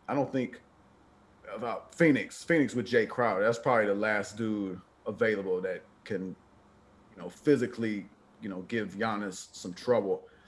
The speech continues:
But I d-, I don't think, I don't think Atlanta has a guy that can, you know, give Giannis trouble. Uh, Capella's, I don't, I don't think Capella's not fast enough. Uh, he just gonna go around him. And I, I don't,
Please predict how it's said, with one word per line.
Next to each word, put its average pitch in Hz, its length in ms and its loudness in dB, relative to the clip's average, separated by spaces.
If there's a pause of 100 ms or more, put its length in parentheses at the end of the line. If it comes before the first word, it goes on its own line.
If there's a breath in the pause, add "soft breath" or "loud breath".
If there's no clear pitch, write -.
(300 soft breath)
But 131 140 2
I 135 80 8
d-, 147 100 6
I 131 120 4
don't 165 160 6
think, 160 280 2
I 120 80 0
don't 165 160 2
think 151 160 2
Atlanta 127 380 2
has 117 180 2
a 113 60 0
guy 113 320 4
that 107 180 0
can, 95 340 -6 (260)
you 113 80 -4
know, 95 280 -2 (160)
give 131 200 2
Giannis 90 380 -4
trouble. 87 460 -6 (680 soft breath)
Uh, 101 220 -6 (120)
Capella's, 139 640 4
I - 40 -6
don't, 120 180 -4
I 117 80 -6
don't 131 140 -2
think - 160 -4
Capella's 147 420 4
not 123 180 2
fast 127 480 2
enough. 92 480 -8 (240)
Uh, 92 140 -8
he 110 140 -4
just 117 180 0
gonna 107 140 -4
go 101 220 2
around 98 360 -2
him. 92 80 -10
And 85 100 -10
I, 117 220 -2
I 113 60 -2
don't, 143 180 0